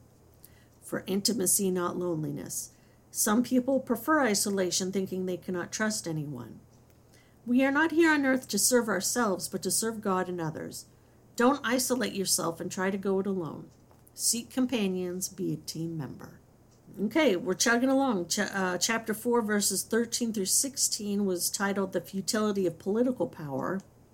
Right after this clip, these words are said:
Solomon, uh, s-, saw the fight for political power as a waste of time, like chasing the wind. Uh, the one note I pulled out was regarding verses thirteen through sixteen.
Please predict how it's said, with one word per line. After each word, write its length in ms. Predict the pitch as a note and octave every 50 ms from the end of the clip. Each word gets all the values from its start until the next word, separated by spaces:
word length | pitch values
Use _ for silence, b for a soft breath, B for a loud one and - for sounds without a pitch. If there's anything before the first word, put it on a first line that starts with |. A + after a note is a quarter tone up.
| - B B B B B B B B B B
Solomon, 920 | - - - A3+ A3 A3 A#3 B3 B3 B3 A#3+ A#3+ A#3+ A#3 A#3 A#3 A#3 - - - - - -
uh, 260 | - G3+ G3+ F#3+ F#3+ -
s-, 280 | G3+ F#3+ - - - - - -
saw 280 | - - - A#3+ A#3+ A3
the 100 | A#3 -
fight 340 | - - A#3+ A#3+ A#3 A3+ -
for 120 | - G3
political 500 | G3+ - G#3+ G#3+ A3 A#3 B3 B3 G#3+ G3
power 320 | G#3 - G3 F#3+ F#3 F#3+
as 120 | F#3 F3 F3+
a 60 | F3
waste 340 | E3+ F#3+ F#3+ G3+ G3 - -
of 140 | F#3 - -
time, 340 | - G#3 G3+ G3+ G3 F#3+
like 220 | G3 F#3 F3 E3 E3
chasing 480 | - - F#3 F#3 F#3+ - F#3 F3 F3+
the 100 | F3 F3
wind. 520 | E3 F3+ E3+ D#3+ - - - - - - - - - - - - - - - _ - - _ - - - - - - -
Uh, 160 | G#3+ F3 E3+
the 100 | F3 G3+
one 280 | G3 G3+ B3+ C#4 C#4 B3+
note 420 | B3 B3 B3 A#3+ - - - - -
I 120 | G#3 G3
pulled 320 | F#3+ - - B3 A3+ G#3+ G#3+
out 320 | G3+ G3+ G#3+ A3 - -
was 360 | - F3 F#3 F3+ E3+ E3+ -
regarding 500 | G3 G3 G3 G3 F#3+ F#3+ F#3 F3+ F#3 F#3
verses 320 | F3+ F#3+ F3+ - E3+ E3 -
thirteen 420 | - G#3+ G#3 G3+ G3+ - F#3+ F3
through 120 | D#3+ D#3+ D#3+
sixteen. 800 | - - - A3 G#3+ - - - - - C#3+ A#2+ - - -